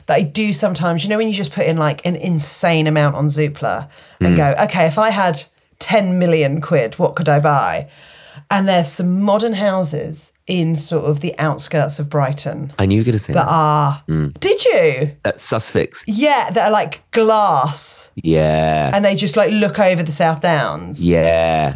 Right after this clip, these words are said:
Speaker 2: And you know they're owned by a record producer from the nineteen eighties.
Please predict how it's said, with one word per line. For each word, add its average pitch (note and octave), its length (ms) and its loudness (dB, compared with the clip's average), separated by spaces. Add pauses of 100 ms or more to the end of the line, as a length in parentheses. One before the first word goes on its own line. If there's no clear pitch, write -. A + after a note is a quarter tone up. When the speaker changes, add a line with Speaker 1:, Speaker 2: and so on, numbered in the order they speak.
(120)
Speaker 2:
And G2+ 140 0
you G#2+ 60 4
know A2+ 100 2
they're A2+ 160 0
owned F#2+ 260 0
by D#2 340 0 (180)
a E2+ 80 0
record D#2+ 240 -2
producer D#2 340 -2
from D2 160 -2
the D2 60 2
nineteen C#2+ 280 0
eighties. - 360 -4